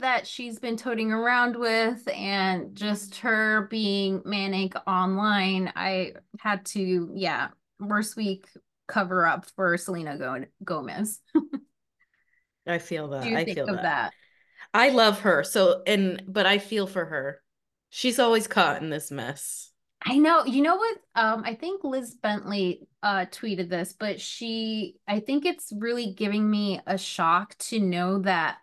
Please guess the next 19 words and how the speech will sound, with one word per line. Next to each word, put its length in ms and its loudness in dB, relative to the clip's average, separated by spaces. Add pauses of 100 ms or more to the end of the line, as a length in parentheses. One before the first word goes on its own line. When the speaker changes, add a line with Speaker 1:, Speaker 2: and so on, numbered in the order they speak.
(140)
Speaker 1:
audience, 800 -2
like, 220 0
normies 720 2
are 160 0
now 320 0
finding 640 -4
out, 420 -2
like, 300 -2 (100)
the 240 -2
real 540 -2 (220)
background 580 0
history 840 -2 (540)
with 560 -2
Selena 480 -2
Gomez 800 0
and, 320 0
like, 240 -4
substance 580 -2
abuse 560 0